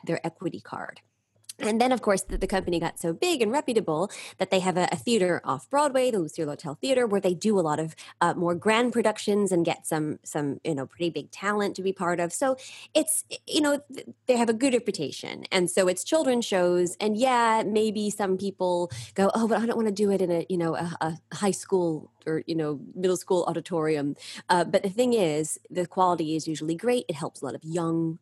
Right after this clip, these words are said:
actors, uh, find their footing, and you could even get the chance to do it in a beautiful off-Broadway theater. So that I had been up for, as a four-foot-eleven girl,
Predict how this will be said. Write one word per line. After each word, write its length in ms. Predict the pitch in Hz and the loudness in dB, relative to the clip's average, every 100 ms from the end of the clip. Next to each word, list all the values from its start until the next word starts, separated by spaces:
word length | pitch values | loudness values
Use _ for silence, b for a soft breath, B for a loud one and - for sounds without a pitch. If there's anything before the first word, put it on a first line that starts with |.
| - | -8
actors, 680 | 151 - 147 147 143 - - b b b | -8 -8 -10 -10 -12 -14 -20 b b b
uh, 180 | 139 - - | -8 -8 -12
find 340 | - 156 156 | -6 -4 -4
their 140 | 127 | -6
footing, 540 | 139 - 254 233 208 208 B B | -10 -4 0 2 0 -2 B B
and 120 | 226 | 2
you 60 | 226 | 2
could 140 | 220 | 0
even 200 | 185 170 | 0 0
get 100 | 156 | -2
the 60 | 147 | -6
chance 280 | - 151 - | -6 -6 -6
to 60 | 170 | -4
do 180 | 185 | 0
it 120 | 196 - | 0 0
in 140 | 208 | -2
a 20 | |
beautiful 340 | 196 208 202 202 | 0 -2 0 -2
off-Broadway 420 | 202 214 214 262 | -4 -4 -4 -4
theater. 360 | 370 311 - _ B B B B | -4 -8 -10 _ B B B B
So 300 | - 302 - _ - | 2 2 0 _ 0
that 260 | 330 403 - | 2 2 2
I 240 | 262 370 330 | 2 2 2
had 240 | 277 202 | 2 2
been 480 | 190 175 165 165 - _ _ _ _ 208 | 2 2 2 0 -2 _ _ _ _ 0
up 240 | 208 - | 0 -2
for, 420 | - 190 151 143 | -6 -2 0 0
as 280 | 208 208 190 | 2 4 4
a 180 | 202 185 - - 254 208 165 | 4 2 0 -2 0 0 -2
four-foot-eleven 720 | - 185 160 160 165 165 - 170 | -4 -4 -2 -4 -4 -6 -10 -10
girl, 460 | 165 180 - - | -10 -10 -10 -14